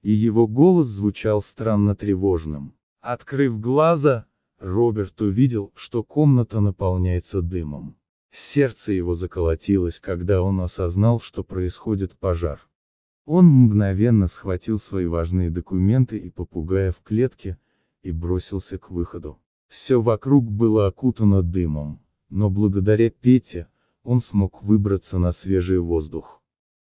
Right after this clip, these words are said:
Пожарные прибыли через несколько минут, но они смогли лишь предотвратить распространение огня на соседние дома.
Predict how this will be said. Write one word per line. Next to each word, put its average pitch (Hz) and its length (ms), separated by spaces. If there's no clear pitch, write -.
Пожарные 143 720
прибыли 107 500
через 101 320
несколько 107 560
минут, 87 560
но 107 240
они 117 260
смогли 120 520
лишь 113 240
предотвратить 98 800
распространение 85 960
огня 87 480
на 101 140
соседние 85 720
дома. 87 520